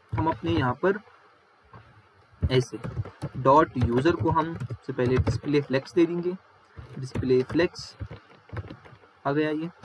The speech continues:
ऐसे। लेकिन हमें इसको और क्या करना है, हमें इसको अलाइन आइटम सेंटर करना है ऐसे, बाकी all set, हमें बस इतना करना है। उसके बाद, उसके बाद, उसके बाद हम करेंगे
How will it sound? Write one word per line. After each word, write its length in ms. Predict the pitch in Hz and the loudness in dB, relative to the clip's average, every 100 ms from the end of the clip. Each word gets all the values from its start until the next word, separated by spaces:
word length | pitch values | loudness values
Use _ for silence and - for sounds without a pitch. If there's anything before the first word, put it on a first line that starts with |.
| 120 | -4
ऐसे। 220 | 147 143 | -2 -2
लेकिन 920 | 175 - - - 107 - - - - 160 | -8 -10 -14 -12 -10 -12 -16 -8 -4 -2
हमें 200 | 151 175 | 0 0
इसको 320 | 180 190 165 | 0 2 2
और 100 | 156 | 2
क्या 180 | - 185 | 0 0
करना 260 | 185 180 | 0 -2
है, 80 | 185 | -4
हमें 220 | 160 147 | -4 -6
इसको 720 | 139 131 - 143 147 151 151 175 - - - | -10 -16 -4 0 2 2 2 0 -4 -20 0
अलाइन 280 | 143 139 139 | 4 4 4
आइटम 300 | 123 123 123 | 0 -2 -4
सेंटर 380 | 120 139 160 196 | -4 -2 0 0
करना 320 | 190 202 190 | 0 2 0
है 160 | 196 214 - - - 139 | 0 -2 -8 -20 -10 -8
ऐसे, 360 | 143 190 190 | -4 2 4
बाकी 400 | 165 127 127 175 175 - _ _ _ | 4 2 0 -4 -6 -12 _ _ _
all 140 | 123 123 | -2 0
set, 160 | - - - | -6 -16 -6
हमें 160 | 143 143 | -2 -2
बस 120 | 156 | -2
इतना 220 | 160 123 107 | -2 -2 -2
करना 240 | 95 - | -6 -12
है। 440 | - - - - - | -16 -16 -12 -10 -2
उसके 220 | 185 233 | 0 4
बाद, 400 | 214 180 196 226 - | 6 8 6 4 -4
उसके 240 | 156 - 180 | -10 0 2
बाद, 320 | 156 160 180 | 4 4 2
उसके 260 | - - 165 | -2 -2 0
बाद 280 | 143 135 180 | 2 2 2
हम 180 | - 151 | 0 -2
करेंगे 500 | - 135 131 135 180 | 0 -2 0 2 2